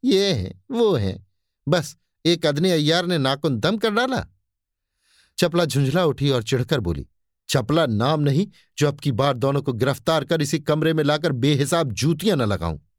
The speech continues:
तेज सिंह ने कहा, "बस, तुम्हारी कारीगरी देखी गई।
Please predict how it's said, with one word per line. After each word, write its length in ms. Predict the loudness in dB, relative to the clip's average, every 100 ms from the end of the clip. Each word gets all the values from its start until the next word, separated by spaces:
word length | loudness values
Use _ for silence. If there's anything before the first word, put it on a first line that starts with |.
| _ _ _ _ _ _ _
तेज 220 | 0 0
सिंह 240 | 0 -2 -2
ने 80 | -2
कहा, 260 | -4 -6 -10 _ _ _ _
"बस, 400 | 0 2 2 -4 -6
तुम्हारी 320 | -2 0 0
कारीगरी 500 | 0 0 0 -2 -2
देखी 300 | -2 -2 -4
गई। 220 | -6 -8